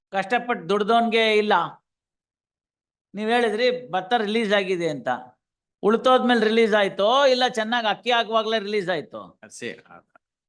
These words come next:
Speaker 2: ಅದೇ, ಅದೇ ತಿಂಗಳಲ್ಲಿ ರಿಲೀಸ್.
Speaker 1: ಅದೇ ತಿಂಗಳಲ್ಲೇ ರಿಲೀಸ್ ಆಯ್ತು. ಸಾಗಾಣಿಕೆಯಲ್ಲಿ ಸೋರಿ ಹೋದದ್ದು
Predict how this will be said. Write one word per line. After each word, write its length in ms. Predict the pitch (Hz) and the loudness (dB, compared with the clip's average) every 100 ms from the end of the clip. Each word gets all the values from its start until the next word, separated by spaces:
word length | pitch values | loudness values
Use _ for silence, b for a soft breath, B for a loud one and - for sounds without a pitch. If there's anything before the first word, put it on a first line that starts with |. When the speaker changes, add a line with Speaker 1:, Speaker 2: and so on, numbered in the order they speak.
| _ _ _ _ _ _ _ | _ _ _ _ _ _ _
Speaker 2:
ಅದೇ, 240 | 107 113 113 | -14 -10 -10
ಅದೇ 280 | 110 120 | -8 -8
ತಿಂಗಳಲ್ಲಿ 440 | 147 147 143 135 131 | -4 -2 -2 -4 -6
ರಿಲೀಸ್. 300 | 98 92 - _ _ _ - | -10 -14 -16 _ _ _ -8
Speaker 1:
ಅದೇ 220 | 156 208 | 0 0
ತಿಂಗಳಲ್ಲೇ 460 | 208 214 214 208 202 | 0 0 2 4 2
ರಿಲೀಸ್ 300 | 190 202 190 | 2 2 2
ಆಯ್ತು. 580 | 185 180 131 107 - _ _ _ _ _ _ _ _ | 2 0 -6 -6 -10 _ _ _ _ _ _ _ _
ಸಾಗಾಣಿಕೆಯಲ್ಲಿ 1000 | 170 190 202 220 220 208 214 208 202 196 | 0 2 4 4 2 0 2 2 4 2
ಸೋರಿ 280 | 165 214 220 | 2 4 4
ಹೋದದ್ದು 840 | 202 185 185 151 196 202 - - | 4 2 -2 0 0 0 -4 -14